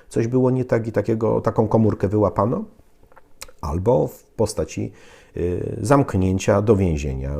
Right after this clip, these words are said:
celem odizolowania takiej komórki, chorej komórki ludzkiej od reszty społeczeństwa. Przy organizmie, czyli w organizmie żywym,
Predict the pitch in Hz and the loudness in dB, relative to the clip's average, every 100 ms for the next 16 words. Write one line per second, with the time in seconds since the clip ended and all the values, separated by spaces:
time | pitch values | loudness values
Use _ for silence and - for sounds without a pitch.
0 | 73 76 80 90 95 98 98 90 82 85 | -4 -2 -2 -4 -4 2 2 4 2 0
1 | 98 90 82 - 76 - 80 78 76 - | 0 -2 -4 -4 -4 -2 -2 -4 -6 -8
2 | 69 69 69 71 110 92 71 67 - 80 | -6 -6 -8 -4 2 2 0 -8 -8 -6
3 | 69 - 71 71 - 156 175 - - - | -6 -8 -8 -8 -6 -4 -4 -6 -16 -16
4 | - - 165 120 107 110 110 - 80 - | -10 0 2 4 2 0 -6 -2 -2 -4
5 | - - - - - - _ _ _ _ | -12 -18 -20 -20 -20 -20 _ _ _ _
6 | _ - - - _ _ - _ _ - | _ -20 -20 -20 _ _ -20 _ _ -20
7 | - - 120 117 123 117 104 95 156 220 | -12 -2 2 4 4 4 4 4 4 2
8 | 80 64 - - - _ - 87 80 85 | 0 -6 -10 -16 -20 _ -8 -4 -2 -4
9 | 78 - 101 107 139 180 165 104 87 67 | -4 -2 0 2 0 2 4 4 2 2
10 | 80 139 | -4 -4